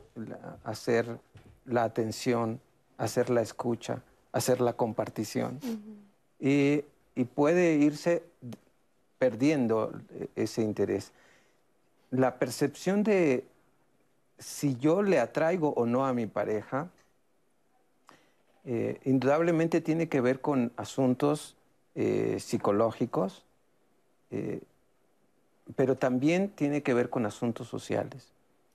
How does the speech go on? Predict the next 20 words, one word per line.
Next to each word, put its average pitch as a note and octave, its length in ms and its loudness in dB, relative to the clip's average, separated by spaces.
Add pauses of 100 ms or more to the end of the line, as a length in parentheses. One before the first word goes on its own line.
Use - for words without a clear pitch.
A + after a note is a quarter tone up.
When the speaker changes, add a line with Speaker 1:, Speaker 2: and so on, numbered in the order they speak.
Speaker 1:
O - 40 -20
sea, G#2+ 200 2 (260)
eh, A2 420 -2 (240)
tiene D3 300 2
que A#2+ 140 2
ver C3 340 2
con B2 460 -2
esa C3 300 0
influencia C3 720 2
sociocultural - 880 -2
de - 80 -10
lo - 160 -6
que A2+ 100 -6
somos. - 480 -6 (1200)
Eh, B2+ 320 2
el G#2+ 100 -4
ser A#2+ 180 0
humano A#2+ 300 4
es - 140 -4
una, A2+ 200 -2